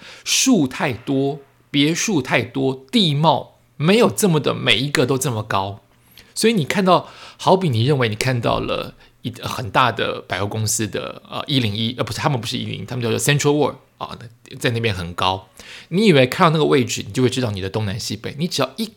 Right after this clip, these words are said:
拐个巷子，你就找不到了，因为树很多，别墅很多，一下就失去方向。然后可能还是我刚才所说的，就是，“哇，这里好漂亮哦，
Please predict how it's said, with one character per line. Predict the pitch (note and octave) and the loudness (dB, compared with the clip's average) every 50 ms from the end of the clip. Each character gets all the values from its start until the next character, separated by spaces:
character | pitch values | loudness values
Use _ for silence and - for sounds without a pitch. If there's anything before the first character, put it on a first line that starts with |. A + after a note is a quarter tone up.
| _ | _
拐 | - C3 A#2 A2+ G#2+ - | -6 -4 -4 -4 -6 -6
个 | - - B2 | -4 -2 0
巷 | A2 - - - E3 C3+ A2 | 0 2 2 2 2 2 0
子， | - - - | -2 -6 -8
你 | G2 G2 | -10 -6
就 | - A#2+ | -6 -4
找 | G#2+ - E2+ | -4 -4 -6
不 | E2 - - | -6 -6 -4
到 | - G#2 F#2+ - | -2 -2 -2 -4
了， | - - - _ - _ _ _ _ _ - | -6 -12 -20 _ -20 _ _ _ _ _ -4
因 | C#3+ C3+ C#3 | -2 -2 -2
为 | A#2+ G2+ | -2 -2
树 | - - - - - E3+ B2+ A2+ | -2 -4 -4 -2 0 0 0 0
很 | G#2+ - G2+ F2+ F2 E2 | -2 -6 -10 -10 -12 -14
多， | - - G2+ G2 G2 G2+ | -12 -8 -6 -6 -6 -6
别 | - - G2 F#2+ G#2 | -8 -4 -4 -2 -2
墅 | G2+ - - C3 G#2 | -2 -2 -2 -2 -4
很 | - A2+ - - - - | -4 -8 -12 -12 -10 -8
多， | C3 - B2+ B2+ - _ _ _ _ _ _ _ _ _ _ _ _ _ _ _ _ _ | -8 -8 -8 -10 -16 _ _ _ _ _ _ _ _ _ _ _ _ _ _ _ _ _
一 | - D3+ F3 | -2 0 0
下 | E3 - A#3 D#3+ | 2 2 2 2
就 | B2+ C3 | 2 0
失 | - - - C3 A2 | -2 0 -2 0 0
去 | - - A2 | 0 0 0
方 | - G#2 F2+ G2 | 0 -2 -4 -2
向。 | F2+ - - F#2 E2+ - _ _ _ _ _ _ _ _ _ _ _ _ _ _ _ _ _ _ _ - _ - - - - - - _ _ _ _ _ _ - | -4 -4 -6 -6 -8 -10 _ _ _ _ _ _ _ _ _ _ _ _ _ _ _ _ _ _ _ -20 _ -14 -12 -12 -14 -16 -20 _ _ _ _ _ _ 0
然 | B2+ C#3 F3 | 4 4 4
后 | F3 - | 4 2
可 | - G#2+ | -2 -4
能 | F2 F2+ | -4 -6
还 | F#2 - G2 G#2 | -6 -6 -6 -4
是 | - D3 B2 | -2 0 -2
我 | F2+ | 2
刚 | - A2 | 2 2
才 | G#2 G#2 | 0 0
所 | - F#2 - | -2 -4 -6
说 | - - - G2 F#2+ | -6 -6 -8 -8 -10
的， | - - C#3 - _ - - - - - | -10 -14 -18 -18 _ -20 -20 -20 -20 -10
就 | - F3 | -6 -4
是 | D3 F3+ - F#3+ | 0 0 2 2
，“哇， | A3 A3+ G#3+ G#3 F3 E3 E3 | 2 0 0 -2 -6 -8 -6
这 | - B3 A#3+ | 0 0 0
里 | A3+ A3 A3 | 0 0 -2
好 | F3 - G3+ F#3+ F#3 | -2 -4 -4 -4 -4
漂 | - - A3+ A#3+ A#3 A#3 | -6 -6 -6 -6 -4 -4
亮 | A#3 A#3+ A#3+ A#3 A#3 A#3+ A#3 | -4 -4 -4 -4 -6 -6 -6
哦， | A#3 A3+ A3+ A3 G#3 G3+ | -8 -8 -8 -8 -10 -12